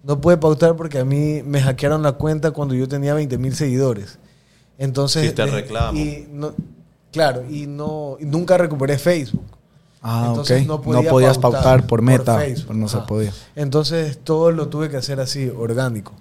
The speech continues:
Speaker 1: Va. De ahí, como, eh, algo que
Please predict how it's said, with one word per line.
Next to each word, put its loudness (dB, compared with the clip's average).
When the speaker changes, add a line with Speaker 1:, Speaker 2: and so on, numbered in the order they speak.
Speaker 1:
Va. -6
De -2
ahí, -2
como, -2
eh, 2
algo 2
que 2